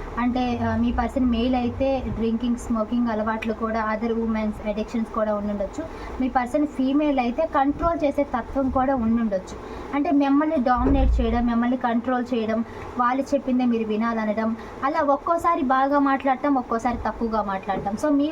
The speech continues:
పర్సన్‌లో కొన్ని బ్యాడ్ హ్యాబిట్స్ ఉన్నాయండి. కొంతమంది ఇతరులతో మాట్లాడటం, ఎ-, వేరే రిలేషన్లు, యా-, అంటే, అవి కూడా ఫ్లర్టింగ్ లాంటివి చేయడం, మ్, ఇలాంటివన్నమాట. అలాగే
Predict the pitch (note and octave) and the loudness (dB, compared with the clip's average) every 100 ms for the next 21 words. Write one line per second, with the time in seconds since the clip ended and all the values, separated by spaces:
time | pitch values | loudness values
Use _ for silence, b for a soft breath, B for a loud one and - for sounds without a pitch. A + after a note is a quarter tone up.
0 | D4 C4 B3+ D#4+ D#4+ D4+ B3+ A3 G#3+ A3 | 0 0 -2 -2 -2 0 0 0 -2 -2
1 | A#3 A#3+ A3+ A3 G#3 G3+ G#3 G3 G3+ D#4+ | -2 -2 -2 -4 -4 -4 -4 -4 -4 -6
2 | B B B A#3+ A#3+ B3 B3 C4 D4+ C#4+ | B B B -4 -2 0 0 2 2 2
3 | C4 C#4 C#4 C4+ C#4 C#4 C#4 - - A#3+ | 0 0 0 0 2 0 -2 -10 -8 -2
4 | A#3+ B3 A#3+ B3+ A#3 - B3 A#3+ A#3+ A3 | 0 0 0 0 0 -2 0 0 -2 -4
5 | B3+ B3+ A#3+ A#3+ B3 B3 A3 A3+ A3+ A#3+ | -4 -2 0 0 0 0 0 0 0 0
6 | A#3 A3+ A3+ - - A3+ G#3+ - A#3 A#3 | 0 2 0 -4 -6 -4 -4 -4 -2 -2
7 | A3+ A#3 B3+ C4+ C4 A#3 - A3 C4 A#3+ | -2 -2 0 0 0 -2 -6 -6 -4 -2
8 | - C4+ B3+ A#3 A#3 A#3 A3+ G#3 A3+ A#3 | -2 0 0 0 -2 -2 -2 -2 -2 -4
9 | - - - - - - B3 A#3+ A#3 A#3 | -8 -12 -12 -12 -10 -2 2 2 2 0
10 | A#3 - - - - - - - - - | -2 -12 -12 -12 -14 -12 -12 -12 -12 -14
11 | - - - D4+ D#4 D4+ C#4 A#3+ A3+ G#3 | -12 -10 -2 0 2 2 2 2 2 0
12 | F#3+ A3+ C#4+ D#4+ D#4 | -2 0 0 2 0